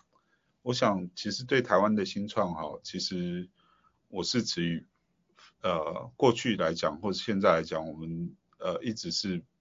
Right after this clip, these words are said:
不是特别乐观，然后我们觉得要做的事情很多。那其实主要有两块哈，假设我们用时间的角度来看的话，就是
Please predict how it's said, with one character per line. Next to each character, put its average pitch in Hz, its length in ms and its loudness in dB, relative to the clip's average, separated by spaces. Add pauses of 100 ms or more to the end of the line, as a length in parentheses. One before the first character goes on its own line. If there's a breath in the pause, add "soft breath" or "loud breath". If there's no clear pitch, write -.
不 - 100 -8
是 113 180 0
特 101 160 0
别 87 160 2
乐 95 180 4
观， 87 420 4
然 87 140 2
后 90 80 -2
我 85 40 -4
们 85 100 -4
觉 82 140 -4
得 82 100 -4
要 90 320 2 (120)
做 95 160 0
的 85 60 0
事 90 160 -6
情 78 80 -8
很 71 140 -10
多。 82 360 -4 (600 soft breath)
那 127 240 2
其 120 200 0
实 127 300 0
主 110 180 -4
要 95 320 2 (300)
有 92 140 2
两 73 200 -2
块 80 300 -2
哈， 78 300 -6
假 87 120 -2
设 98 360 2 (500 soft breath)
我 95 100 -4
们 87 140 0
用 113 140 0
时 90 200 -4
间 107 220 0
的 98 80 2
角 82 220 -2
度 90 120 -4
来 76 180 -4
看 85 280 -4
的 69 80 -10
话， 80 220 -2
就 85 160 -6
是 85 420 -8